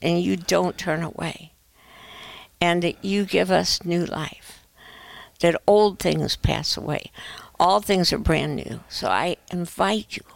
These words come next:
Holy Spirit, to fill them and to have them with a commander-in-chief <laughs> that will,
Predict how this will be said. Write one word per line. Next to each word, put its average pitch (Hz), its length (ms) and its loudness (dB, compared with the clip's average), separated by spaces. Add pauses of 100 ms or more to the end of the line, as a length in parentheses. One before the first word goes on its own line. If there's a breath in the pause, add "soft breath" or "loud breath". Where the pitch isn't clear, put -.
(840 loud breath)
Holy 214 280 4
Spirit, 196 520 -2
to 170 140 -6
fill - 560 -4
them - 340 -10 (880 loud breath)
and 180 200 4
to 175 80 0
have 208 420 0
them 190 360 4 (960 loud breath)
with 202 280 2
a 196 60 0
commander-in-chief 190 1400 0 (140)
<laughs> - 140 -20
that 185 220 2
will, - 480 -2